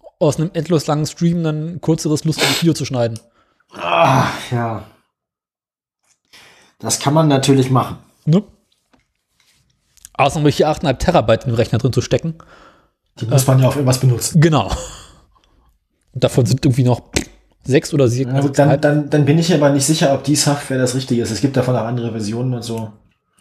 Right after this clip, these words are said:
Speaker 2: Müsste aber eigentlich gehen.
Speaker 1: Ich würd einfach überall, äh, äh, lokal aufnehmen.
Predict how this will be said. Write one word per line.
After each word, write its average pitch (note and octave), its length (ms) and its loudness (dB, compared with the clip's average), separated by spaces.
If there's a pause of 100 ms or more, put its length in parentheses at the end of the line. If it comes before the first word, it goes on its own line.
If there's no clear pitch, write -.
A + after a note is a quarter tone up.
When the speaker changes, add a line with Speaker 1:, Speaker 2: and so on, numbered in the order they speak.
(480)
Speaker 2:
Müsste A#2+ 320 0
aber G#2+ 160 0
eigentlich G2+ 440 -6
gehen. F#2 360 -6 (400)
Speaker 1:
Ich G#2 160 -8
würd - 120 -4
einfach G#2 280 -10
überall, A#2 420 -4
äh, G#2+ 1120 -4
äh, - 20 -4
lokal A2+ 320 2
aufnehmen. F#2+ 380 -8